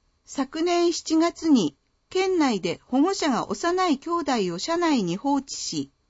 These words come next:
熱中症で死亡させる事件が発生しました。子どもを車内に放置することは、児童虐待、ネグレクトにあたります。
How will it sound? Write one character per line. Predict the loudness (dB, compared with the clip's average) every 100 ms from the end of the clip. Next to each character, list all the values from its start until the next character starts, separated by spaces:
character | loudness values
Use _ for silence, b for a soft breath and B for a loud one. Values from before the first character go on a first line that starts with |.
| _
熱 | 0 0 0
中 | -4 -4
症 | -2 -2 -2
で | -2
死 | -2 -2
亡 | 0 -2
さ | -2 -4
せ | -4
る | -4
事 | -4 -2
件 | 0 2
が | 0 -4
発 | -10
生 | -4 0 0
し | 0 -2
ま | -2
し | -4 -12
た。 | -14 -16 _ _ _ _ _ _ _ _ _
子 | -6
ど | -2 0
も | 2 2
を |
車 | 2 0
内 | 2 2 2
に | 2
放 | 0 -2
置 | -4 -6
す | -6 -4
る | -2
こ | -2
と | -2
は、 | -2 -2 -6 _ -6
児 | -4 0
童 | 2 0
虐 | -2 -8 -14 -6
待、 | -2 -2 -4 _ _ _ -6
ネ | -2 2
グ | 2
レ | 0
ク | -4 -10
ト | -12 -12 _ _ _ -2
に | 0 0
あ | -2
た | -2 -2
り | 0
ま | -2 -2
す。 | -10 -20